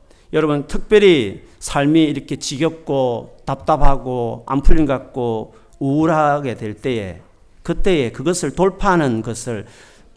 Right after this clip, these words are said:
뭐 세상 재미로 더 쫓아보겠다고 여행 계획을 막 세우고 돌아다니면 될 것처럼 그런 식으로 그 문제 해결할 것이 아니라, 원래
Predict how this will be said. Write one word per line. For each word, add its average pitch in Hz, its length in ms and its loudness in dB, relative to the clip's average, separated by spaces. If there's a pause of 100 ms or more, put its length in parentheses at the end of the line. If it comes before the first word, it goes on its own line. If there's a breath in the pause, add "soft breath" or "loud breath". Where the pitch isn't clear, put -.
(160)
뭐 175 120 -2
세상 247 480 -4
재미로 254 520 2
더 175 100 -4
쫓아보겠다고 120 880 -10 (1040 soft breath)
여행 226 380 8
계획을 202 320 4
막 196 180 -2
세우고 233 360 -2
돌아다니면 196 880 -4
될 151 140 -4
것처럼 - 680 0 (1400 soft breath)
그런 330 240 10
식으로 226 360 2
그 - 120 -2
문제 202 260 0
해결할 147 300 0
것이 - 220 -8
아니라, 104 520 -8 (580 soft breath)
원래 190 760 6